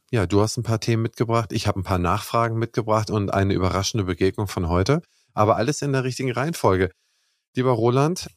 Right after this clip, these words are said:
du als Hochschullehrer, kannst du uns mal einen kleinen Überblick geben über die Hochschullandschaft im, also wir werden ausgestrahlt am siebenundzwanzigsten zwölften. Es ist nicht nur die zweihundertste Episode, es ist sogar die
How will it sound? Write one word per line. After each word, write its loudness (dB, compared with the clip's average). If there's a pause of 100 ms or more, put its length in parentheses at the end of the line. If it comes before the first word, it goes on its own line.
du 0
als -2
Hochschullehrer, 0 (220)
kannst -2
du -4
uns -4
mal 0
einen -2
kleinen -2
Überblick 0
geben 0
über -2
die 0
Hochschullandschaft 0
im, -2 (360)
also -2 (200)
wir 2
werden 2
ausgestrahlt -2
am 0
siebenundzwanzigsten -2
zwölften. 0
Es -2
ist -10
nicht -2
nur 0
die -6
zweihundertste 0
Episode, 0 (220)
es -2
ist -8
sogar 0
die -4